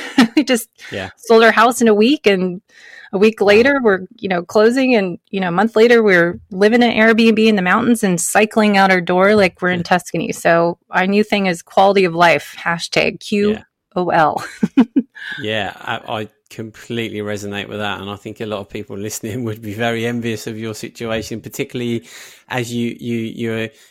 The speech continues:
Speaker 2: you know, compare it to, to cy-, cycling in the mountains in Tuscany. I mean, that
Speaker 1: Ugh.
Speaker 2: sounds completely idyllic, uh,
Speaker 1: Yes.
Speaker 2: to be honest. So,
Speaker 1: Yes,
Speaker 2: but
Speaker 1: that's great. So, yeah,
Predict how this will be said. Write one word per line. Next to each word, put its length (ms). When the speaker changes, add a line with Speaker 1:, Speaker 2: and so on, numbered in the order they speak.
Speaker 2:
you 120
know, 60
compare 380
it 160
to, 220
to 160
cy-, 480
cycling 560
in 100
the 80
mountains 440
in 100
Tuscany. 440
I 40
mean, 160
that 180
Speaker 1:
Ugh. 60
Speaker 2:
sounds 240
completely 680
idyllic, 720
uh, 100
Speaker 1:
Yes. 180
Speaker 2:
to 60
be 100
honest. 360
So, 240
Speaker 1:
Yes, 540
Speaker 2:
but 80
Speaker 1:
that's 160
great. 380
So, 360
yeah, 160